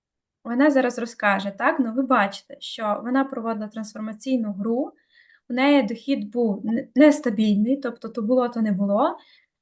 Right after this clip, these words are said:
Були борги, невпевненість в собі, відсутність самоцінності. Після курсів Світланка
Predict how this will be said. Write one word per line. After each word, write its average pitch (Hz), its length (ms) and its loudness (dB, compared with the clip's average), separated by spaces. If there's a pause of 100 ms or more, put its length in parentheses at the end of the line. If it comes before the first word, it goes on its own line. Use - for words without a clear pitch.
(140)
Були 254 240 2
борги, 214 580 -2
невпевненість 254 680 2
в - 40 -8
собі, 330 400 -8 (100)
відсутність 262 540 2
самоцінності. 208 840 -2 (640)
Після 330 320 2
курсів 285 500 0 (460)
Світланка 240 720 0